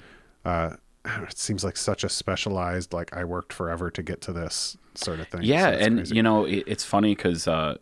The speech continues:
Speaker 2: my grandpa was also a plumber, and that's sort of how my dad, like, fell into it 'cause he grew up doing that stuff with my grandpa.
Speaker 1: Yeah.
Speaker 2: And I, to an extent,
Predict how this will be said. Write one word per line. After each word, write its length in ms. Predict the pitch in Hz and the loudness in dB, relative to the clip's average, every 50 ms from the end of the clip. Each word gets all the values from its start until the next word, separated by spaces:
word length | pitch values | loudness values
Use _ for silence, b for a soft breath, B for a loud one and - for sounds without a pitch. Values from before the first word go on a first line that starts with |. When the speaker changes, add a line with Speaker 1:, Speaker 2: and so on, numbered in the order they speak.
| _ _ _ _ | _ _ _ _
Speaker 2:
my 140 | - 90 87 85 | -6 -4 -2 -2
grandpa 380 | 82 - 92 92 90 - 92 | 0 2 4 4 4 4 2
was 180 | 80 80 80 87 | 2 2 4 4
also 300 | 90 92 90 - - 76 | 4 4 4 4 0 -2
a 60 | 73 | -2
plumber, 300 | - - 82 76 78 76 | 0 0 0 0 0 -2
and 120 | 76 76 | -2 -4
that's 160 | 76 73 - - | -4 -6 -4 -4
sort 120 | 78 73 | -4 -4
of 60 | 80 - | -4 -4
how 80 | 73 | -6
my 140 | 76 78 78 | -6 -6 -6
dad, 360 | 78 85 80 76 76 78 - | -4 -4 -4 -4 -4 -4 -6
like, 160 | 64 64 - | -8 -10 -10
fell 280 | - - - 80 78 80 | -6 -2 0 0 2 2
into 360 | 82 82 80 78 - - 80 78 | 0 -2 -2 -4 -4 -4 -4 -4
it 120 | 73 - - | -4 -4 -4
'cause 160 | - 80 - | -6 -6 -4
he 120 | - 87 | -4 -4
grew 240 | 73 80 87 87 85 80 | -4 -2 -2 0 0 0
up 200 | 82 78 - _ _ _ - - | -2 -2 -4 _ _ _ -10 -4
doing 260 | - 90 87 85 80 | -2 -2 -2 -2 -4
that 140 | 76 71 - | -6 -6 -8
stuff 220 | - - 90 78 - | -4 -2 -2 -4 -4
with 80 | 78 | -8
my 120 | 73 58 53 | -12 -12 -12
grandpa. 500 | 57 - 82 90 87 80 - 64 52 - 101 - - | -8 -4 -2 -2 -2 -4 -6 -10 -14 -16 -12 -6 -4
Speaker 1:
Yeah. 100 | 92 87 | -2 2
Speaker 2:
And 100 | 98 107 | 4 6
I, 100 | 113 113 | 6 6
to 160 | 110 - 101 | 4 4 2
an 80 | 90 80 | 0 0
extent, 420 | 73 - - - 82 82 - - | -2 -4 -4 -2 -2 -4 -4 -8